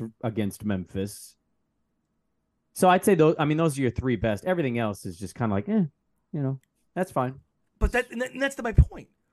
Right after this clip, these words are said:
Speaker 2: We're
Speaker 1: Yeah.
Speaker 2: three games out of twenty?
Speaker 1: Out of twenty-two.
Speaker 2: Well, he's missed a couple.
Speaker 1: Oh, yeah, touche.
Speaker 2: Yeah.
Speaker 1: I, yeah.
Speaker 2: I
Speaker 1: Sorry,
Speaker 2: think, I think
Speaker 1: everybody
Speaker 2: he's,
Speaker 1: on this team
Speaker 2: I think he's
Speaker 1: has.
Speaker 2: played tw-, he's played nineteen. So three out of nineteen, like, you're, like, you felt Nurk.
Speaker 1: Yep.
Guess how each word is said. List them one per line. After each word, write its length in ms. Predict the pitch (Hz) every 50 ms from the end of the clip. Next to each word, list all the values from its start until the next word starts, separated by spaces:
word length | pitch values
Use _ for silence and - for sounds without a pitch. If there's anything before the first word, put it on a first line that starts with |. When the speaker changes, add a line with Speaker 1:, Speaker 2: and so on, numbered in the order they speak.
| _ _ _ _
Speaker 2:
We're 100 | - 233
Speaker 1:
Yeah. 60 | - - -
Speaker 2:
three 420 | - - 143 139 151 180 233 269
games 340 | 247 180 170 214 285 294 -
out 80 | 220 196
of 120 | 147 -
twenty? 460 | - - - - 147 165 214 311 370 _ _ _ _ _ -
Speaker 1:
Out 100 | - 104
of 80 | 101 -
twenty-two. 680 | - - 120 113 107 104 - - 123 113 110 98 82 - - _ _ _ _ -
Speaker 2:
Well, 100 | 185 180
he's 120 | 220 208
missed 200 | 104 214 208 -
a 40 | 165
couple. 300 | - 143 - - - _ - _ _ _ _ _ _ _ _ _ _ _ _ _ _ _ _ -
Speaker 1:
Oh, 200 | 135 143 147 143
yeah, 140 | 143 139 123
touche. 300 | - - 123 107 - -
Speaker 2:
Yeah. 120 | 92 73 95 - _ - -
Speaker 1:
I, 100 | 127 95 - _ _ _ -
yeah. 120 | - 82
Speaker 2:
I 40 | - - - _ _
Speaker 1:
Sorry, 200 | - - 104 104
Speaker 2:
think, 80 | 85 -
I 20 | 110
think 60 | 110
Speaker 1:
everybody 40 | 107
Speaker 2:
he's, 100 | 101 95
Speaker 1:
on 60 | 87 87
this 100 | 87 -
team 120 | - -
Speaker 2:
I 40 | -
think 100 | 247 226
he's 60 | 214
Speaker 1:
has. 60 | -
Speaker 2:
played 260 | - 190 175 147 _
tw-, 1200 | - - - 139 135 135 135 143 143 143 143 143 143 143 143 139 139 143 143 139 143 143 143 139
he's 100 | 156 170
played 160 | - 254 233 208
nineteen. 340 | 214 202 - - 123 - _ _ _ _ _ _ _
So 120 | - - 151
three 420 | - - - 208 196 240 269 285
out 140 | 269 262 247
of 60 | 202
nineteen, 560 | 180 185 190 202 196 196 - 202 190 175 156
like, 180 | 147 135 - -
you're, 100 | 151 156
like, 160 | 143 135 -
you 140 | 151 175 160
felt 400 | 147 - - 170 175 175 - - _ _ -
Nurk. 360 | 156 156 147 123 - - - _ _ _ _ _ _ _ _ _ _ _ -
Speaker 1:
Yep. 140 | - 98